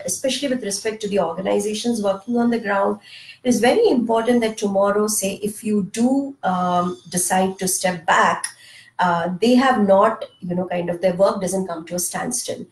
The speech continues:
Uh, they have diversified their sources enough, uh, so that the work can continue.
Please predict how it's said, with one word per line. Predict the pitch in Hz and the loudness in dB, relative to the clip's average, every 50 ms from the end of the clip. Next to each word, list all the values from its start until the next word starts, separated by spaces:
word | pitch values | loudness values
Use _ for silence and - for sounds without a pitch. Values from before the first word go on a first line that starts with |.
| _ - - - _ _ - | _ -20 -20 -20 _ _ -4
Uh, | 175 | -2
they | 170 196 196 | 2 4 4
have | 185 180 | 4 4
diversified | 175 185 170 175 185 214 220 - 277 240 - 262 262 254 | 4 4 4 4 4 4 2 2 0 0 -2 -2 -2 0
their | 254 254 247 | 0 0 0
sources | 254 - 226 214 214 214 - 220 208 214 - | 0 0 0 0 0 0 -2 -2 -2 -4 -4
enough, | - 196 180 185 185 - - - - - | -4 -2 0 0 -2 -2 -4 -8 -8 -4
uh, | 233 214 175 175 | -2 -2 0 0
so | 180 - 185 | -2 -4 -4
that | 175 185 185 180 | -4 -4 -2 -2
the | 180 175 | -2 -2
work | 165 180 190 226 - | 0 0 0 0 -2
can | - 226 214 220 214 | -2 -2 -2 -2 -2
continue. | 202 147 143 - - 175 175 165 165 214 - | -4 -4 -4 -6 -6 -6 -4 -4 -2 -4 -4